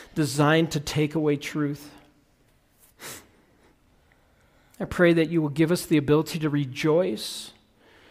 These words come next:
to release, to relax, and to respond in ways that reveal contentment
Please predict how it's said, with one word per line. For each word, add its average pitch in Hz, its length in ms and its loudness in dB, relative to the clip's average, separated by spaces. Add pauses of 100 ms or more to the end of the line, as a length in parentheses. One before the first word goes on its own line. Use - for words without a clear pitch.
(140)
to 175 120 -2
release, 160 840 0 (600)
to 165 120 -4
relax, 156 1000 -2 (500)
and 175 100 -4
to 151 100 -2
respond 180 600 0
in 170 160 0
ways 160 300 2
that 160 120 2
reveal 156 360 2
contentment 175 920 -6